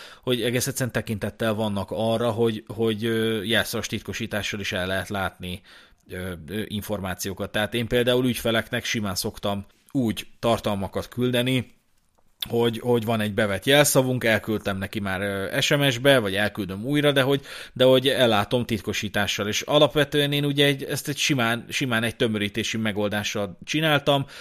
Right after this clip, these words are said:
Ugye amikor tömörítesz egy fájlt, akkor ott beállíthatsz jelszót, beállítom azt a jelszót, elküldöm neki e-mailben, ő el-, el-, megkapja S M S-be, megkapja tőlem a jelszót is. Ugye itt nagyon fontos, hogy ne menjen ki ugyanazon a csatornán a két dolog.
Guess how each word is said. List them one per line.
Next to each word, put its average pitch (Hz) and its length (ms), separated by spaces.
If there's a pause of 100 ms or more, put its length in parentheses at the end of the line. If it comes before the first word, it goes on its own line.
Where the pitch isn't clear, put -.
(140)
Ugye 110 120
amikor 117 240
tömörítesz 107 600
egy 101 100
fájlt, 131 340
akkor 107 260
ott 98 120
beállíthatsz 92 640
jelszót, 135 600 (220)
beállítom 107 440
azt - 160
a 104 40
jelszót, 123 400
elküldöm 107 480
neki 92 260 (160)
e-mailben, 123 600
ő 101 360 (260)
el-, 120 300
el-, 123 140
megkapja 117 640
S 120 140
M 107 100
S-be, 98 420
megkapja 104 500
tőlem 95 320
a 98 40
jelszót 143 560
is. 123 280 (340)
Ugye 90 200
itt 90 120
nagyon 95 220
fontos, 92 360
hogy 95 100
ne 92 120
menjen 87 360
ki 95 220
ugyanazon 90 460
a 85 60
csatornán 92 500
a 90 80
két 85 220
dolog. 143 320